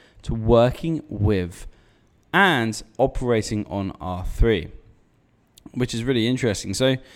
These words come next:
like Farrant, he noted that technology's potential to become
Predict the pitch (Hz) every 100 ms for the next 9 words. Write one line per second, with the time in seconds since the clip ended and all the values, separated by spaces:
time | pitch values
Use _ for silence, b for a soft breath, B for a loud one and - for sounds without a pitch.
0 | B B 160 165 190 190 151 123 120 139
1 | 156 170 160 - - 117 123 120 113 107
2 | - - 92 104 90 - - 110 98 92